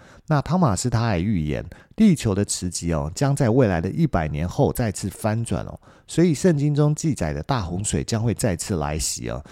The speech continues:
届时就会跟往常一样，地磁反转会在几个小时内完成，引发剧烈的天灾啊，比如说大洪水、地震，还有火山爆发等等，导致电影《二零一二》里面的场景哦，会再次降临啊。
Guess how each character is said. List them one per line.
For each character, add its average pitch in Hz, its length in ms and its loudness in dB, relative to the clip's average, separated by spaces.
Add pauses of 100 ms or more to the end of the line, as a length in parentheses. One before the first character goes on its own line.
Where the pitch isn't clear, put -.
(140)
届 180 200 6
时 113 160 -2
就 110 100 2
会 113 80 4
跟 110 240 -2
往 82 180 -2
常 78 240 -4
一 73 100 -4
样， 82 260 -2 (100)
地 165 140 2
磁 - 220 -2
反 90 200 -2
转 98 160 -2
会 101 140 -2
在 104 100 0
几 76 220 -8
个 82 80 -6
小 78 200 -4
时 78 140 -6
内 110 160 0
完 78 300 -2
成， 73 200 -8 (440)
引 92 180 -4
发 127 200 2
剧 135 200 0
烈 113 140 6
的 85 100 -2
天 107 300 -4
灾 101 180 0
啊， 87 240 -4
比 87 140 -6
如 80 160 -2
说 95 180 0
大 110 160 -2
洪 87 240 -6
水、 78 220 -4
地 101 260 -4
震， 87 320 0 (100)
还 87 140 -6
有 95 100 0
火 76 240 -6
山 98 220 -4
爆 101 240 0
发 85 220 -4
等 76 220 -8
等， 71 220 -8 (360)
导 98 200 2
致 120 160 -2
电 139 220 2
影 90 140 -2
《二 120 160 2
零 101 160 -2
一 113 120 0
二》 120 140 4
里 87 260 -6
面 101 200 -2
的 85 100 -2
场 - 260 -6
景 107 220 -4
哦， 69 60 -6
会 104 160 -4
再 95 180 -2
次 - 140 -8
降 85 340 -2
临 50 120 -12
啊。 76 120 -16